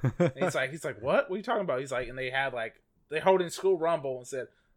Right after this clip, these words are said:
Speaker 1: "Tell him to put away his porn when he leaves." And he's like, "What the?" And then I come in, and he doesn't know. My, my friend knows a little bit about, my roommate knows a little bit about manga, but he doesn't really know. He's like, "Hey,
Speaker 2: <laughs> Oh,
Speaker 1: man."
Speaker 2: no.
Speaker 1: He's like, "Hey, you had, like,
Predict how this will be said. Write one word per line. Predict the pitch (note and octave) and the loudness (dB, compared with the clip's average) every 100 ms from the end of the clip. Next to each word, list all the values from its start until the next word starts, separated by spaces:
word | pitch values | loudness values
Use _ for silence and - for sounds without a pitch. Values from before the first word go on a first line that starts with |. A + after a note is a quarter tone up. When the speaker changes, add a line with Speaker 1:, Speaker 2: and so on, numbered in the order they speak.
| _ | _
Speaker 1:
"Tell | G#3 G3 | 2 2
him | |
to | F#3 | 2
put | A3+ F#3+ | 0 0
away | E3+ F3 | 0 0
his | E3+ D3+ | 0 -6
porn | - F3+ E3 C#3+ C#3 | -6 -2 -2 -2 -6
when | C#3 | -12
he | D3 C3 B2 - _ A2+ A#2+ | -10 -12 -12 -18 _ -20 -14
leaves." | C#3+ D3+ C3 G#2+ - _ _ _ _ _ _ - | -10 -10 -10 -14 -18 _ _ _ _ _ _ -14
And | A2+ G#2+ G#2+ | -10 -8 -10
he's | A2+ A2 | -14 -12
like, | F#2 D#2 | -12 -12
"What | C3+ - | -18 -14
the?" | F#2+ F#2 | -12 -8
And | A2+ | -8
then | C#3+ C#3+ B2+ | -6 -4 -2
I | C3+ | -2
come | E3 D#3 | -4 -2
in, | D#3 D3+ C#3 | 0 0 -2
and | B2 | -4
he | F3 | 0
doesn't | F#3+ F#3+ E3 | 2 2 0
know. | D3 | -2
My, | D3+ D3+ C#3 | 2 0 0
my | D3+ | -4
friend | D3+ F#3 F#3+ F#3 - _ - | 0 2 2 0 -10 _ -6
knows | D#3 | -4
a | C#3 | 4
little | F3+ | 4
bit | F3 D#3 | 6 4
about, | C#3+ C3+ | 4 0
my | C3+ | 0
roommate | C#3+ E3 C#3+ | -2 -2 -4
knows | D3 | -6
a | C3 | -2
little | D#3+ | 0
bit | C#3+ | 0
about | C3 B2 | -2 -4
manga, | B2 B2+ | -6 -6
but | A#2+ | -6
he | A#2+ | -6
doesn't | C3+ B2+ | -6 -6
really | B2 B2 | -6 -6
know. | B2+ C#3 D3 C#3 | -4 -4 -4 -8
He's | B2+ | -8
like, | A#2 | -2
"Hey, | B2+ | 0
Speaker 2:
<laughs> | C#3 | 2
Oh, | |
Speaker 1:
man." | D#3 C#3 B2+ | 2 2 2
Speaker 2:
no. | D#3 C#3+ - D3 C3 | 2 2 -2 -6 -4
Speaker 1:
He's | C#3+ | -2
like, | B2+ | 0
"Hey, | C3+ C3+ | 0 -2
you | B2+ E3 F3+ - | -4 -8 -8 -14
had, | - D#3+ D3+ C#3 | -4 0 0 -2
like, | C3 | -6